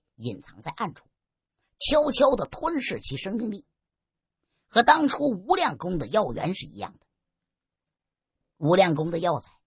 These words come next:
是因为启灵草吞噬了他的精气神，这才萎靡不振，随时都会死亡。此时的绝灵花应该也是一样，被什么东西给吞噬了力量，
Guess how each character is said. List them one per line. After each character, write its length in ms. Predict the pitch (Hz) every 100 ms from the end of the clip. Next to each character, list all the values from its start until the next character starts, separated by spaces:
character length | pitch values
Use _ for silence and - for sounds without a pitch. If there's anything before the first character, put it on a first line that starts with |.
| _ _ _ _ _ -
是 180 | 285 269
因 160 | 294
为 120 | 311
启 240 | - - -
灵 240 | - 202
草 300 | 277 - 80 _ _
吞 280 | - 196 180
噬 180 | - 156
了 100 | -
他 120 | 117
的 100 | 113
精 180 | 127 110
气 160 | -
神， 180 | - - _ _ _ _ _ _ _ _ _ -
这 200 | 320 226
才 180 | 156
萎 240 | 160 101 90
靡 140 | 123
不 140 | 143 143
振， 200 | 254 - _ _ _ _
随 300 | - 170 269
时 180 | 392 -
都 140 | 120 -
会 120 | 107
死 140 | - -
亡。 140 | _ _ _ _ _ _ _ _ _ _
此 280 | - 214 226
时 200 | - 370
的 120 | 277
绝 180 | 185 208
灵 160 | 226
花 360 | 220 160 135 - _
应 200 | 202 254
该 140 | 233 202
也 180 | 147
是 140 | - 92
一 120 | 117
样， 200 | 214 - _ _ _
被 180 | - 233
什 160 | 147 127
么 100 | 170
东 200 | 208 226
西 220 | - - _
给 140 | - 110
吞 280 | - 226 202
噬 200 | 160 175
了 80 | 185
力 180 | 285 -
量， 160 | -